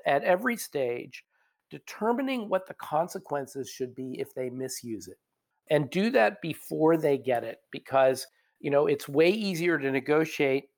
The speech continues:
<clears throat> when they don't have something that they want and have them suggest things like, "Well, I should lose my phone for a week,"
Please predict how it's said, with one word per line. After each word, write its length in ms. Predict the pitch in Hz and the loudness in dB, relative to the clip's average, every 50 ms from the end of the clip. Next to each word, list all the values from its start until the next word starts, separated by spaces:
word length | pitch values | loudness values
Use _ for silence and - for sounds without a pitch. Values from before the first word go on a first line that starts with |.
| - - | -8 -8
<clears throat> 200 | - 151 147 - | -8 -12 -16 -16
when 240 | - 147 147 135 131 | -10 -8 -6 -4 -2
they 120 | 143 147 143 | -2 -2 -2
don't 340 | - 156 156 156 170 170 - _ _ _ _ _ | 0 2 2 2 2 0 -4 _ _ _ _ _
have 360 | - - 151 165 160 160 165 | -2 2 4 4 4 4 2
something 380 | - - 151 139 - 156 147 135 | -2 -4 -4 -2 -4 -6 -6 -6
that 160 | 131 127 - | -8 -8 -8
they 140 | 135 135 131 | -6 -6 -6
want 400 | 123 139 160 170 160 131 123 - _ _ _ _ _ _ _ _ _ _ - | -2 2 2 2 2 2 -2 -6 _ _ _ _ _ _ _ _ _ _ -8
and 120 | 139 143 | -6 -4
have 320 | 135 147 151 151 151 151 | 0 2 2 2 2 2
them 240 | 147 151 151 151 165 | 2 2 2 2 0
suggest 560 | 165 - - 170 160 - 156 - 226 - - | -4 -6 -6 -6 -2 2 2 2 2 2 -2
things 260 | - 151 151 143 123 131 | -4 -4 -4 -2 -4 -4
like, 200 | 139 135 135 - | -4 -4 -4 -2
"Well, 160 | 151 156 151 | 0 0 2
I 120 | 147 147 143 | 2 0 -2
should 240 | - - 156 139 | -4 -8 -10 -8
lose 260 | 131 143 147 135 113 123 | -8 -6 -6 -6 -8 -10
my 100 | 131 123 | -10 -10
phone 300 | - 131 127 123 117 110 | -8 -10 -10 -10 -10 -12
for 160 | - 117 117 | -14 -14 -14
a 80 | 117 | -12
week," 260 | 110 107 113 104 101 | -12 -12 -12 -12 -14